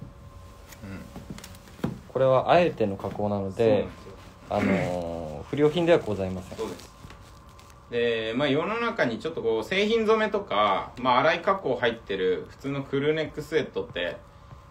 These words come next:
Speaker 1: いっぱいあるとは思うんで、そこで何で差を出すかっていうと、まあ、生地の良さはもちろんなんですけど、そこでなかなか分かんなくはなってくるんで。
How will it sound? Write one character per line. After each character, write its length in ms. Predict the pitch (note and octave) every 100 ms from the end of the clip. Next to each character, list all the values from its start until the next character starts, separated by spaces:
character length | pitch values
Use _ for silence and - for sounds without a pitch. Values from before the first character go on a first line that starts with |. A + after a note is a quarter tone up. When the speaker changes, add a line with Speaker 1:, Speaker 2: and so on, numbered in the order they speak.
| -
Speaker 1:
い 100 | -
っ 40 |
ぱ 200 | C3+ E3
い 40 | E3
あ 80 |
る 100 | F3+
と 120 | - G2
は 60 |
思 220 | F#2+ G#2
う 20 | E2+
ん 60 |
で、 260 | F2 F2+ -
そ 120 | -
こ 120 | C3+ G3
で 100 | F#3+
何 280 | F3+ A3+ F#3+
で 100 | C#3
差 220 | C3+ A#2+
を 20 |
出 100 | A#2+
す 120 | -
か 100 | G#2
っ 60 | -
て 100 | F#2
い 60 |
う 60 | F2
と、 420 | - F2+ E2 D2+ -
ま 120 | C#3+
あ、 140 | - - - - - - -
生 160 | D#3
地 360 | D#3 D#3 C3 A#2
の 120 | G#2
良 120 | A#2+
さ 140 | C3+ B2
は 80 | G2+
も 160 | G#2+
ち 100 | D3
ろ 120 | C#3+
ん 40 | G#2
な 80 | F2+
ん 40 |
で 60 | C#2
す 100 | -
け 80 | F#2+
ど、 240 | A2+ G2
そ 120 | D#3+
こ 120 | E3
で 100 | G#3+
な 120 | F#3+ F#3
か 100 | A3+
な 100 | A3
か 100 | F3+
分 160 | E3+
か 100 | A3+
ん 80 | A3+
な 100 | F#3+
く 100 | -
は 80 | G#2+
な 120 | A2
っ 60 | A#2
て 100 | G2
く 160 | -
る 120 | G2+ F2
ん 100 | D#2+
で。 360 | F#2+ D#2+ -